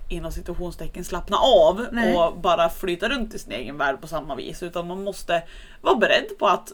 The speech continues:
Speaker 1: man kommer få frågor. Man måste se till att man har tillräcklig kunskap själv för att göra det man gör.
Speaker 2: Precis.
Speaker 1: Och kunna förklara vad man gör och varför och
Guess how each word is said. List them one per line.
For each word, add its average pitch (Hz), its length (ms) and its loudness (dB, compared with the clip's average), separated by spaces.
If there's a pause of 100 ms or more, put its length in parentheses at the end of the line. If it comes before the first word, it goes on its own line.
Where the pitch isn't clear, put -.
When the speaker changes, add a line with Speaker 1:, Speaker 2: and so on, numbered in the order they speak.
Speaker 1:
man 208 160 -2
kommer 196 240 -4
få 339 200 -2
frågor. 180 420 0
Man 180 180 -4
måste 196 260 -4
se 302 100 -6
till 196 220 0
att 185 100 -4
man 175 140 -6
har 285 220 4
tillräcklig 170 440 -6
kunskap 165 480 -4
själv 151 200 0
för 156 100 -8
att 156 80 -6
göra 147 320 0
det 156 120 0
man 170 180 -4
gör. 127 340 -2 (180)
Speaker 2:
Precis. 160 420 -6
Speaker 1:
Och 208 100 0
kunna 185 280 0
förklara 233 480 2
vad 196 160 2
man 175 120 -2
gör 160 200 0
och 175 60 -4
varför 165 400 -4
och 165 160 -8